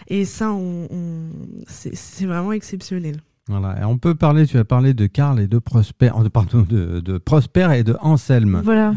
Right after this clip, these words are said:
Speaker 2: Alors, c'est très important de savoir que, euh, là, on en revient un petit peu, euh,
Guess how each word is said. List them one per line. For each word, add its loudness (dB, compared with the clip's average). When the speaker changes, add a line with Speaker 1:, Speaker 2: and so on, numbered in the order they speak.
Speaker 2:
Alors, 4
c'est -2
très 2
important 2
de 2
savoir 0
que, -2
euh, 2
là, 2
on 6
en 4
revient 4
un 4
petit -4
peu, 2
euh, 2